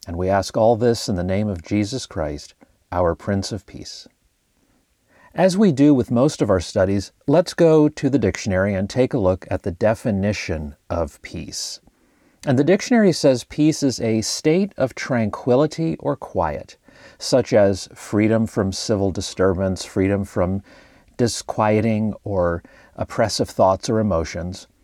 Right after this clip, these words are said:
harmony in personal relations, a pact or agreement to end hostilities between those who have been at war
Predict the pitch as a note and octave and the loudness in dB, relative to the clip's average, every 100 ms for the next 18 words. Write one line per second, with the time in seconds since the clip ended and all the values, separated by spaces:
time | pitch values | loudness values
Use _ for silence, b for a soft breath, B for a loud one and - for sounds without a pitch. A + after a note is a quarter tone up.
0 | _ - - B2+ C#3 C#3+ D3 B2 G#2+ - | _ -12 -2 0 2 2 0 -2 -4 -2
1 | G#2+ - C3+ A#2+ B2 A2 F2 E2 F2 E2+ | -2 -2 -2 0 0 0 -2 -4 -6 -8
2 | A#2+ - _ _ b b b C#3 B2 - | -10 -14 _ _ b b b -2 -2 -2
3 | - D#3+ F3 - - D#3 C#3 A#2+ A2 B2+ | -4 -2 -2 -6 -6 0 2 0 -2 -2
4 | D3+ B2+ D2 - - - G#2 - A2 C3 | 0 -2 -4 -10 -20 -8 -6 -4 -2 -2
5 | A#2+ A#2+ G#2 - G2 F#2+ F2 F#2 A2+ - | -4 -6 -6 -6 -4 -2 -2 -4 -6 -6
6 | G2 - G2+ F#2 F2 F#2+ G2+ A#2+ A#2+ - | -8 -6 -6 -6 -4 -2 0 -2 -4 -10
7 | - B2 A2+ A2 - G2+ G2+ G2 - F2 | -8 -6 -4 -8 -8 -6 -4 -6 -6 -8
8 | F2+ F#2+ F#2+ D2+ F2+ | -6 -2 -2 -4 -8